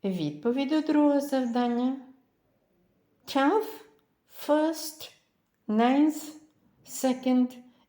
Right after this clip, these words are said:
eighth, fifth, seventh, third, sixth,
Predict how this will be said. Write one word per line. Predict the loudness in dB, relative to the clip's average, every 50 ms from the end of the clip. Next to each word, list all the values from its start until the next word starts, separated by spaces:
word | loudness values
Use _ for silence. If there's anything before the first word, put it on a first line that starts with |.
| _ _
eighth, | -2 -2 0 -2 -4 -6 -12 -18 -20 -20 _ _ _ _ _ _ _ _ -4
fifth, | -2 -2 -2 -4 -8 -16 -18 -20 -20 _ _ _ _ _ _ _ _ _ _ _ _
seventh, | -20 -8 -4 -2 -2 0 0 0 -2 -2 -4 -10 -14 -18 -20 _ _ _ _ _ _ _ _ _ _ _ _ _ _ -8 -4
third, | -2 0 0 0 0 -2 -4 -4 -6 -10 -16 -20 _ _ _ _ _ _ _ _ _ _ _ _ _ _
sixth, | -4 -2 -2 -2 -2 -8 -20 -20